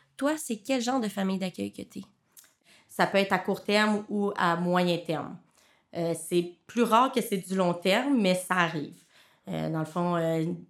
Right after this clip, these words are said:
Speaker 2: mon premier placement, ça a été de deux semaines. Fait que c'est vraiment un placement, là, très court terme. Puis celui-là, ben, il risque d'être plus long, peut-être même, euh, à très long terme.
Speaker 1: Ok, ok, une possibilité de majorité, mais là, pour le moment, il n'y a pas de majorité.
Speaker 2: Non,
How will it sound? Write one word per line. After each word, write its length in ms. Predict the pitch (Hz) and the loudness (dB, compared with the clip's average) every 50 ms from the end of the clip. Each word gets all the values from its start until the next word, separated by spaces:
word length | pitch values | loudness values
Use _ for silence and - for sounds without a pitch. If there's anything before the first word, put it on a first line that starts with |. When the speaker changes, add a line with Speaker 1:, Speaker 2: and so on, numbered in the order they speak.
| - 202 | -12 -8
Speaker 2:
mon 240 | 185 190 190 180 175 | -4 0 0 0 0
premier 280 | 180 - 190 196 202 | 0 0 0 0 0
placement, 400 | 202 - 196 175 - - 202 214 | 2 2 0 0 0 0 -2 -2
ça 60 | 208 208 | 0 -2
a 20 | 196 | -2
été 200 | 175 180 - 180 | -2 -2 -4 -4
de 180 | 175 175 170 | -2 -2 -2
deux 200 | 170 160 170 165 | -2 -2 -4 -4
semaines. 440 | 160 - 180 170 208 240 240 240 240 - - | -4 -2 -2 -2 -2 -2 -4 -6 -8 -6 -6
Fait 80 | 185 | -6
que 60 | 170 - - | -6 -6 -6
c'est 80 | - 165 | -8 -6
vraiment 220 | 165 165 165 180 | -4 -2 -2 -2
un 100 | 175 165 - - _ _ _ _ _ - | -4 -4 -6 -12 _ _ _ _ _ -6
placement, 320 | - 175 156 - 175 170 170 | -4 -2 -2 -2 -2 -2 -2
là, 100 | 165 160 | -2 -4
très 200 | - - 180 180 | -4 -4 -4 -4
court 200 | - 170 - - | -4 -6 -6 -6
terme. 300 | 208 233 269 294 285 277 - - - - - _ _ | -6 -4 -4 -4 -4 -6 -10 -16 -20 -20 -20 _ _
Puis 160 | - 185 190 | -6 -6 -6
celui-là, 440 | 180 - - 180 175 175 175 175 185 | -4 -2 -2 0 2 2 2 2 4
ben, 100 | 185 185 | 4 4
il 160 | 175 165 160 | 2 2 2
risque 220 | 165 175 175 - 180 | -2 -4 -4 -4 -2
d'être 420 | 165 170 170 170 - 175 170 175 | 0 0 -2 0 -2 -4 -4 -6
plus 340 | - - - 190 185 180 180 | -12 -12 -8 -6 -4 -2 -2
long, 240 | 175 170 180 214 277 - _ _ _ _ _ - | -2 -2 -4 -6 -8 -12 _ _ _ _ _ -8
peut-être 320 | - 175 180 175 165 165 - | -8 -6 -4 -4 -4 -4 -4
même, 300 | 180 180 175 175 175 170 | -4 -2 -2 -2 -2 -2
euh, 280 | 165 160 160 160 - - - _ - _ - | -4 -4 -6 -8 -8 -10 -14 _ -20 _ -4
à 100 | - 220 | -4 -4
très 180 | 208 - - 190 | -2 -2 -6 -4
long 140 | 185 170 151 | -4 -4 -4
terme. 200 | - - - - _ _ _ _ _ _ _ _ _ _ _ _ - | -6 -10 -14 -16 _ _ _ _ _ _ _ _ _ _ _ _ -10
Speaker 1:
Ok, 220 | 254 233 - 254 - - | -10 -8 -8 -8 -8 -8
ok, 140 | - 208 - 226 | -10 -8 -6 -4
une 180 | 220 208 202 | -2 -2 0
possibilité 520 | - 233 226 - - 214 196 190 - 233 226 | 0 0 -2 -2 -2 -4 -4 -4 -2 -4 0
de 200 | 196 202 196 196 | 2 2 4 4
majorité, 600 | 202 202 196 190 202 196 180 175 - - 226 220 | 4 2 2 0 -2 -4 -6 -6 -6 -6 -4 -2
mais 120 | 214 196 | 0 0
là, 100 | 196 202 | -2 -2
pour 160 | 196 185 190 | -4 -4 -4
le 80 | 190 185 | -2 -2
moment, 240 | 185 185 185 190 196 | -2 -2 -2 -2 -2
il 80 | 202 190 | -2 -2
n'y 60 | 190 | -4
a 40 | 180 | -4
pas 120 | - 196 | -4 -4
de 60 | 190 | -4
majorité. 460 | 190 185 180 - 185 180 _ - - _ _ - | -2 -4 -4 -6 -10 -12 _ -20 -20 _ _ 0
Speaker 2:
Non, 140 | 208 202 | 0 0